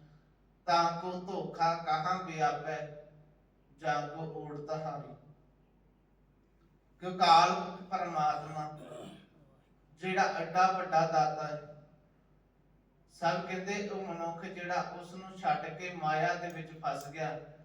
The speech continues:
ਪਰ ਜਿਨ੍ਹਾਂ ਮਨੁੱਖਾਂ ਨੂੰ ਉਸ ਕਾਲ ਪੁਰਖ ਪਰਮਾਤਮਾ ਦਾ ਓਟ ਆਸਰਾ ਹੁੰਦਾ ਹੈ,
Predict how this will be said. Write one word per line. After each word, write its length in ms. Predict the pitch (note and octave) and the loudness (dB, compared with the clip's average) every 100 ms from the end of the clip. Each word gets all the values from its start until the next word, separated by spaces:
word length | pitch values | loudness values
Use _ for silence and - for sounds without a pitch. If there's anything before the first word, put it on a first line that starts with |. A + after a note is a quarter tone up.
| - _ | -20 _
ਪਰ 200 | G#3 G#3+ | 0 0
ਜਿਨ੍ਹਾਂ 420 | G3+ G#3+ A#3 A#3 | 0 0 2 4
ਮਨੁੱਖਾਂ 520 | G#3+ G3 F#3+ G3 A3 | 2 0 -2 2 2
ਨੂੰ 380 | G#3+ G3+ G3 - - - F3+ | 2 -2 -4 -8 -14 -20 -6
ਉਸ 240 | G3 G3+ G#3+ | -4 -4 -2
ਕਾਲ 460 | F#3 E3+ E3+ E3+ - | 8 10 12 8 0
ਪੁਰਖ 280 | - - - | -8 -14 -6
ਪਰਮਾਤਮਾ 800 | F#3+ - E3+ D#3+ D#3+ - F3 F3+ | -4 0 2 4 2 -2 -4 0
ਦਾ 300 | F3+ F3+ - | 2 0 -2
ਓਟ 300 | F3 F#3 F#3+ | -4 -4 -2
ਆਸਰਾ 520 | - F3 E3 F3+ F3+ | 0 0 0 0 -2
ਹੁੰਦਾ 320 | F#3 D#3+ D#3 | -2 -4 -2
ਹੈ, 220 | E3 D#3+ | 0 -2